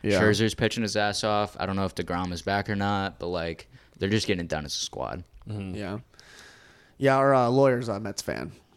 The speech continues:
Speaker 3: Oh, okay,
Speaker 1: He's lit.
Speaker 3: gotcha.
Speaker 1: He's lit. We should
Speaker 3: Shout
Speaker 1: get,
Speaker 3: out
Speaker 1: we
Speaker 3: to
Speaker 1: should
Speaker 3: the
Speaker 1: get, we
Speaker 3: Top
Speaker 1: should
Speaker 3: Sen
Speaker 1: get,
Speaker 3: Sports
Speaker 1: get Stan
Speaker 3: lawyer,
Speaker 1: on here
Speaker 3: though.
Speaker 1: for the Mets.
Speaker 2: Yeah, we'll get Stan on here to talk some Mets.
Speaker 3: What's
Speaker 1: Talk
Speaker 3: this?
Speaker 1: some
Speaker 3: I,
Speaker 1: Mets.
Speaker 3: I don't think I can name drop him, but, uh, yeah, shout out to Top Sen. That's the first thing, one of the first things they told me when I arrived is they have our own lawyer.
Speaker 1: Yeah.
Speaker 3: So, um,
Speaker 2: Yeah.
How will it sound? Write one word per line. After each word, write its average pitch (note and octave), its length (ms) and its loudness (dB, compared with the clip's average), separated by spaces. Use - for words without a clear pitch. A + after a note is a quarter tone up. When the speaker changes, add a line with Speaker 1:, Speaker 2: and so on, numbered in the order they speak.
Speaker 3:
Oh, B2 120 6
okay, A#2 80 4
Speaker 1:
He's C3+ 100 6
lit. C3 160 10
Speaker 3:
gotcha. G#2 360 -2
Speaker 1:
He's B2+ 260 4
lit. E2 220 -6
We - 100 -18
should - 80 -8
Speaker 3:
Shout - 80 2
Speaker 1:
get, F3 100 10
Speaker 3:
out F#3 60 4
Speaker 1:
we D#3+ 60 10
Speaker 3:
to - 60 6
Speaker 1:
should - 60 6
Speaker 3:
the - 40 8
Speaker 1:
get, F3+ 100 10
we F3 60 10
Speaker 3:
Top D3+ 120 8
Speaker 1:
should - 60 0
Speaker 3:
Sen D#3 140 2
Speaker 1:
get, C3 60 -4
Speaker 3:
Sports B2+ 240 2
Speaker 1:
get - 80 6
Stan - 200 4
Speaker 3:
lawyer, C3 80 10
Speaker 1:
on B2 60 12
here A2+ 120 12
Speaker 3:
though. - 60 4
Speaker 1:
for A#2 100 6
the A2+ 60 4
Mets. A2 420 4
Speaker 2:
Yeah, - 80 -2
we'll B2 100 0
get C#3 120 -4
Stan D#2+ 240 -6
on F2 100 -6
here F#2+ 100 -4
to F2 40 -6
talk F2 220 -6
some E2+ 160 -10
Mets. F2 400 -10
Speaker 3:
What's A#2+ 140 -6
Speaker 1:
Talk E3 120 0
Speaker 3:
this? - 80 -10
Speaker 1:
some - 260 -14
Speaker 3:
I, - 40 -14
Speaker 1:
Mets. A#2+ 160 -6
Speaker 3:
I A#2+ 60 0
don't C#3 120 4
think B2+ 120 0
I A#2+ 60 0
can G2+ 120 -6
name A2 200 -2
drop G2 200 -4
him, G2 100 -8
but, F#2+ 160 -4
uh, F#2+ 320 -4
yeah, A#2+ 160 0
shout D3+ 220 0
out G3+ 80 -2
to A2+ 80 -4
Top C3+ 240 0
Sen. G2 180 -6
That's A2+ 140 -6
the C3+ 80 -6
first C#3 200 -4
thing, A#2 260 -2
one A#2 200 -4
of B2 60 -2
the A2+ 60 -4
first A2+ 180 -2
things A2+ 120 -6
they G2+ 80 -4
told A2+ 180 -4
me A2 80 -6
when G2+ 100 -6
I F#2+ 100 -8
arrived G2+ 360 -4
is G2 100 -4
they A2 100 0
have A2 120 2
our G#2 140 2
own A2+ 200 2
lawyer. G#2+ 420 6
Speaker 1:
Yeah. - 200 8
Speaker 3:
So, A2 100 6
um, G#2+ 260 6
Speaker 2:
Yeah. A2 140 -2